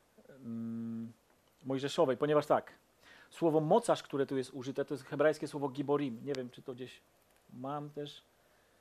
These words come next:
Gibor było użyte właśnie w,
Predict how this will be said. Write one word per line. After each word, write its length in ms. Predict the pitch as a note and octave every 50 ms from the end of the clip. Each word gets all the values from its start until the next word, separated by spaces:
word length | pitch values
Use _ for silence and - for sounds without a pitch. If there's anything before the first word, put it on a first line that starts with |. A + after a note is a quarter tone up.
| _ _ _ _ _ _ _ _ _ _ _ _ _ _ _ _ _ _ _ _ _ _ _ _ _ _ - _ - _ _ C3
Gibor 500 | A#2+ C3+ C#3+ C3 F3+ G3 F3 E3 F3+ F#3+ F#3+ - - - - - - - - - - - - -
było 240 | E3 C#3+ D3+ D3+ D#3+
użyte 440 | D#3+ E3 C#3+ D3 F3 E3+ - D#3+ D3
właśnie 540 | C#3+ D#3 D3+ - - D3 D3 D3 D3 D3 D3 - _ _ _ _ _ _ _ _ _ _ _ _ _ _ _ _ _ _ _ _ _ _ _ _ _ _ _ _ _ _ _ _ _ _ -
w, 100 | -